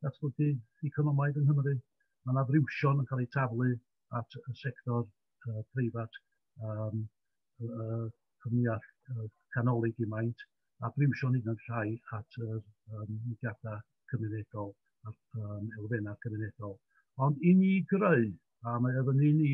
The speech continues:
rwan, a mae'n rhan o be ydi annibyniaeth i Gymru. Dio ddim yn rhywbeth ynglyn â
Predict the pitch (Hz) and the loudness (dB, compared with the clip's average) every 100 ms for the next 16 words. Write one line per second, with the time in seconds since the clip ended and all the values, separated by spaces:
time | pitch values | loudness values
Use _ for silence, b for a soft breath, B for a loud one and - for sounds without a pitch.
0 | 143 147 131 110 110 _ _ - 147 160 | 2 2 0 -2 -4 _ _ -4 2 4
1 | 156 - 180 170 180 185 175 143 160 156 | 2 0 2 6 6 6 4 2 2 2
2 | 160 160 156 151 151 127 120 131 123 120 | 2 4 4 4 2 2 2 -2 -2 0
3 | 107 101 101 _ _ _ 135 135 175 180 | -2 -4 -8 _ _ _ -4 2 4 6
4 | 160 120 135 131 131 123 120 123 | 4 2 0 0 -2 2 2 2